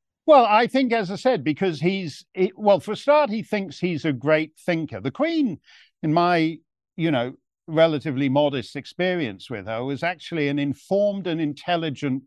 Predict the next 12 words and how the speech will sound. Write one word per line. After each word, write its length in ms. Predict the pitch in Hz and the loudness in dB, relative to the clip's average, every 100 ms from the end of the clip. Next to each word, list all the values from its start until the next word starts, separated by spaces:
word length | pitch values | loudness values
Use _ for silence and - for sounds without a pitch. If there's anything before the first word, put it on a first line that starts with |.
| _ | _
woman. 360 | 160 139 131 80 _ _ _ - - _ | 0 2 2 -4 _ _ _ -20 -20 _
But 120 | 156 | -2
she 220 | - 202 208 | 0 -2 0
was 220 | 190 147 | 0 0
intelligent 800 | 180 156 202 269 262 226 202 160 | -4 -2 0 0 -2 -8 -8 -4
enough, 320 | 156 107 107 | -2 -2 -2
this 180 | 208 - | -6 -8
is 100 | 160 | -2
her 200 | 170 156 | 0 0
central 680 | - 214 220 - 196 175 - _ _ _ _ | -2 -4 -4 -6 -6 -6 -8 _ _ _ _
insight, 680 | 196 190 - 95 76 - - _ _ _ _ _ - | -2 -2 -4 -10 -12 -20 -20 _ _ _ _ _ -2
that 340 | 147 156 160 | 0 0 -2